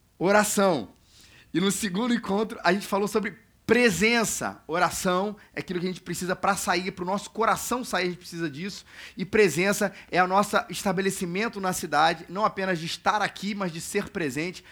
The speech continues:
Há uma grande diferença. E a gente vai continuar hoje com uma outra palavra-chave. Calma, daqui a pouco você vai saber qual é ela. Mas eu quero começar com uma batida na porta.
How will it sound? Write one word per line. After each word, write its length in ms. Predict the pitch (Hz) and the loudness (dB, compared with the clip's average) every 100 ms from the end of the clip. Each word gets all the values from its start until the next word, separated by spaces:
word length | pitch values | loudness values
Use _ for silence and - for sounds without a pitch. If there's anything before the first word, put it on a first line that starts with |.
| - - | -20 -8
Há 100 | 151 | -2
uma 160 | 165 | -2
grande 320 | 151 165 185 160 | 0 -2 -4 -8
diferença. 500 | 180 185 131 107 160 | -10 -6 -6 -6 -6
E 20 | |
a 40 | |
gente 180 | 196 202 | -6 -2
vai 140 | 254 | -4
continuar 540 | 254 254 - 247 262 220 | -2 -6 -6 -2 2 4
hoje 360 | 202 214 185 - - - _ | 6 6 4 -6 -18 -20 _
com 100 | 233 | 0
uma 100 | 220 | 4
outra 300 | 240 285 285 | 6 4 2
palavra-chave. 800 | 233 202 190 143 - 165 185 190 - _ _ - | 2 4 2 -2 2 4 4 0 -16 _ _ -2
Calma, 460 | 156 180 190 202 _ - | 2 2 2 -6 _ -10
daqui 180 | 147 | -6
a 60 | 151 | -6
pouco 200 | - 156 | -6 -8
você 140 | - | -6
vai 120 | 143 156 | -4 -4
saber 300 | 156 147 147 | -4 -6 -6
qual 140 | 123 | -4
é 40 | |
ela. 120 | 95 98 | -4 -6
Mas 140 | 135 | -10
eu 60 | 170 | -8
quero 180 | 190 | -8
começar 360 | 185 170 - 170 | -6 -8 -6 -6
com 80 | 180 | -4
uma 80 | 170 | -2
batida 380 | 170 - 180 | -4 -4 -8
na 140 | 156 135 | -8 -10
porta. 440 | - 85 - - | -12 -16 -18 -20